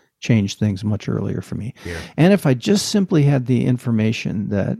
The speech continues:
Speaker 1: insulin works better and is not the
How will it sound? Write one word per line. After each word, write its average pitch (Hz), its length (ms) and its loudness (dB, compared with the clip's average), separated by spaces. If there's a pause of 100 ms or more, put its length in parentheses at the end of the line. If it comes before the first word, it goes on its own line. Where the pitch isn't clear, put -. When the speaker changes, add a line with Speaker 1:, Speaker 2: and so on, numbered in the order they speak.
(960)
Speaker 1:
insulin 120 760 0 (920)
works 127 320 0
better 160 500 2 (360)
and 110 360 2
is 110 220 -2
not 120 260 2
the 120 360 0